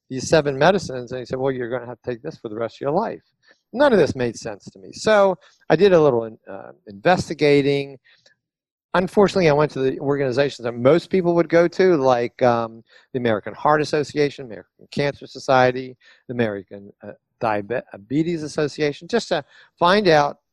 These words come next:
diet and lifestyle. What, what did I do, need to do to become healthy? Because certainly these three organizations knew everything about health, right? <laughs> Not right. So,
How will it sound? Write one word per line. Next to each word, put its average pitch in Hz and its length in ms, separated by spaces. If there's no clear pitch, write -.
diet 185 540
and 117 100
lifestyle. 147 560
What, 139 180
what 156 180
did 175 120
I 160 140
do, 143 320
need 147 180
to 135 100
do 139 120
to 135 80
become 127 400
healthy? 143 320
Because 117 420
certainly 170 340
these 151 280
three 147 240
organizations 139 880
knew 143 120
everything 160 360
about 139 260
health, 156 300
right? 180 340
<laughs> - 320
Not - 1400
right. - 160
So, 127 440